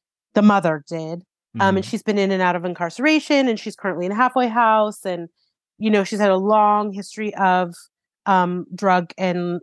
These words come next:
Speaker 1: like, law issues. And so she said, "I signed my rights over to do what was best for him so he could have a stable situation because I was in and out of jail, but I never said I never wanted to see him again. And then I tried to initiate contact or ask if I could see him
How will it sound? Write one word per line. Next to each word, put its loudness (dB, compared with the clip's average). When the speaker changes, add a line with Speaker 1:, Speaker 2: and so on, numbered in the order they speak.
Speaker 1:
like, -2
law 4
issues. -2
And -4
so 0
she 0
said, 0
"I 2
signed -2
my -2
rights -6
over -8
to -16
do -4
what -2
was -4
best -2
for -2
him 0
so 0
he -6
could 0
have 0
a -6
stable 0
situation -2
because -4
I 4
was -4
in -2
and 2
out 2
of -10
jail, -2
but 2
I 2
never 2
said -2
I 0
never 0
wanted -2
to -12
see 0
him 2
again. -2
And -6
then -2
I 2
tried 0
to -6
initiate -4
contact 0
or -6
ask 0
if -2
I 0
could -8
see 0
him 2